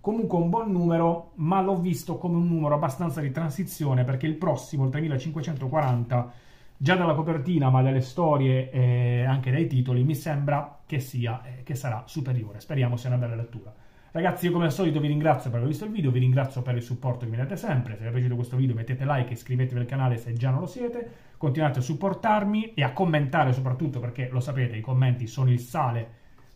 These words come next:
di questo mio canale, ma <laughs> io direi di tutti i canali, quindi grazie ancora, mi raccomando fate bravi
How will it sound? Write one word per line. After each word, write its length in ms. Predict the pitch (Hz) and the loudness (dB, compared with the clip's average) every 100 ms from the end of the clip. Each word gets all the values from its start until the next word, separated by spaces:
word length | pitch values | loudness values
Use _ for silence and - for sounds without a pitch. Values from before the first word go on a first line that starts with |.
| - | -14
di 80 | 113 | -12
questo 320 | - 139 - | -4 -2 0
mio 120 | 131 120 | 0 2
canale, 340 | 127 131 117 | 2 2 2
ma 280 | 113 - 160 | -2 -4 -4
<laughs> 40 | |
io 140 | 120 123 | 0 0
direi 200 | 120 120 | 2 0
di 120 | 117 | 0
tutti 240 | 135 127 | -2 -4
i 20 | 117 | -4
canali, 340 | 165 113 110 | -4 -4 -4
quindi 240 | 110 123 | -2 -2
grazie 360 | 110 180 190 202 | 0 0 0 -2
ancora, 320 | 214 131 117 | -4 -2 0
mi 80 | 143 | 0
raccomando 420 | 180 185 147 117 | -2 -2 0 0
fate 240 | 113 156 196 | -2 -2 -2
bravi 400 | 131 107 104 | -4 -6 -12